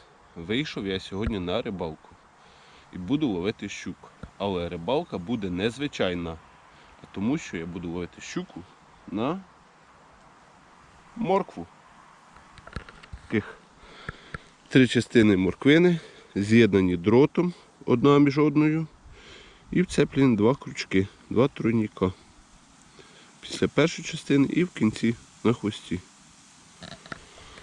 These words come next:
Так що буду сьогодні ловити щуку на моркву.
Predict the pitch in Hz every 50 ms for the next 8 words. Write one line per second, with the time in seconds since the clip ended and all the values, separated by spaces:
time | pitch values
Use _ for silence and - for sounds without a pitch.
0 | - - - - - - - - - - - 107 104 - - - 95 82 90 139
1 | 175 180 165 - - - 104 90 90 85 87 90 87 85 85 - 85 - - -
2 | - 139 - - - 90 - - - - - - - 85 85 85 92 107 113 -
3 | - - - - - - 95 117 120 120 - - - -